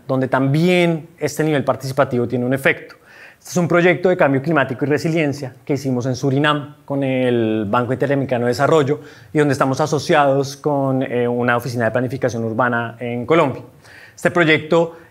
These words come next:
es el documento de política pública y de planificación urbano para el, el Frente de Río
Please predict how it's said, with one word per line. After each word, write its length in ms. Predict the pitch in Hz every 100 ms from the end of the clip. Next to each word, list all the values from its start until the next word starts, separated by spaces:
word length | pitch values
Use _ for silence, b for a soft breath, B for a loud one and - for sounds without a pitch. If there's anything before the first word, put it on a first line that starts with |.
| _
es 400 | 156 160 160 -
el 140 | 165 170
documento 580 | 170 165 170 196 196
de 80 | 208
política 480 | 202 185 143 139 175
pública 680 | 160 160 156 160 165 170 170
y 80 | 180
de 100 | 160
planificación 640 | 151 147 135 139 127 143
urbano 420 | 139 147 151 151
para 380 | 151 160 151 139
el, 300 | 135 127 123 -
el 680 | 139 135 131 127 123 123 117
Frente 360 | - 160 151 156
de 120 | 160
Río 460 | 143 160 156 151